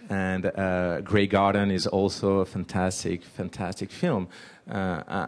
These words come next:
I, I have to say that I'm closer from Maysles than from, uh, Wiseman, even if I really like his work. But I, I, I tend to be more, uh,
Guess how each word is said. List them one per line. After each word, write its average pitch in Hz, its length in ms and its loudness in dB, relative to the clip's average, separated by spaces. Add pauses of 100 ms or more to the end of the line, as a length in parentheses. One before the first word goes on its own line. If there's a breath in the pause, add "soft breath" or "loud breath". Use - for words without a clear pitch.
I, 147 180 4
I 170 40 4
have 147 140 2
to 113 100 -4
say 104 280 2
that 95 340 2
I'm 110 160 0
closer 113 480 4
from 104 280 0
Maysles 107 480 2
than 98 240 -2 (120)
from, 101 320 0
uh, 95 140 0
Wiseman, 113 580 2 (200 loud breath)
even 107 180 0
if 101 120 0
I 110 60 2
really 104 220 6 (120)
like 101 100 0
his 95 140 -10
work. 101 320 2 (300 loud breath)
But 107 220 -2
I, 113 440 0
I, 120 200 4
I 117 40 4
tend 156 420 0
to 147 140 -4
be 131 500 -4
more, 147 680 4 (120)
uh, 120 380 2